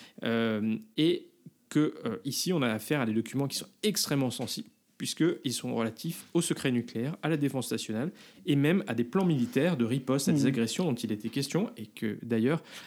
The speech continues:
Speaker 1: font l'objet des enregistrements, euh, qui ont été montrés. Donc, il a montré des, des, des plans, des opérations militaires. Voilà, donc c'est assez ouf, euh, comme dirait Guillaume. Euh,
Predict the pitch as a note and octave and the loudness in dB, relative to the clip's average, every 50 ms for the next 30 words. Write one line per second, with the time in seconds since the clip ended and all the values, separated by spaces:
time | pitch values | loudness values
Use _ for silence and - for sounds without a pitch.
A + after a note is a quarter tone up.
0 | - - - - A#2+ A2+ G#2+ A2 B2+ C3 B2+ A2+ G#2+ A2 A2 G#2+ G#2+ - - - | -18 -10 -2 0 2 2 4 4 2 4 2 2 4 4 2 2 0 -2 -2 0
1 | A#2 A2+ A#2+ A#2+ A#2 G#2+ G2 F#2+ F#2+ F#2 F#2+ G#2+ A2+ A2 - - G#2+ G#2 - - | 2 2 4 4 4 2 0 -2 -4 -6 -4 -4 -4 -4 -4 -4 -4 -4 -4 -4
2 | G#2+ G#2+ A2 - E3+ D#3 A#2+ - - - B2 A2 G#2+ G#2+ A#2+ C3 B2 - C3+ C3+ | -4 -2 0 0 0 0 0 -2 -2 -2 0 0 2 4 4 2 2 2 0 0
3 | A#2+ G2 F#2+ - G#2 F#2+ F#2+ F#2+ G2 - E2+ F#2+ - - - C3 A#2+ A#2+ - A2 | 0 0 -2 -2 -4 -4 -4 -4 -4 -6 -6 -8 -8 -2 -2 0 0 0 -2 -6
4 | A2+ - B2 A2+ B2+ A#2 - - B2 A2+ G#2 A2 - - - - - _ _ - | -4 -4 -4 -2 -2 -2 0 0 0 0 0 -2 -6 -10 -12 -12 -16 _ _ -20
5 | - - - - - - - - - - - - A2 - - - A#2+ B2 - - | -20 -20 -20 -20 -20 -18 -18 -16 -16 -12 -6 -4 -4 -4 -2 -2 -2 0 2 0
6 | E3 - - G3+ - - D#3+ D3 E3 B3 A#3+ - - - - - - B2 B2 B2 | 0 2 4 2 6 6 6 8 8 6 4 2 -2 -4 -4 0 2 4 4 6
7 | B2 A#2+ B2 A#2+ A#2 - C3+ C#3 B2+ C3+ C3+ D#3+ D#3 C3 C#3 B2+ C3 D3 E3+ G3 | 6 6 4 4 4 4 4 4 4 4 4 4 4 4 4 4 4 6 6 6
8 | F#3 - - - C3 B2+ A#2+ A#2 A2+ A#2 A#2 A#2+ A#2 A#2 A#2 A#2 A#2+ A2 | 4 2 2 2 2 4 4 6 6 6 4 4 4 4 4 4 2 0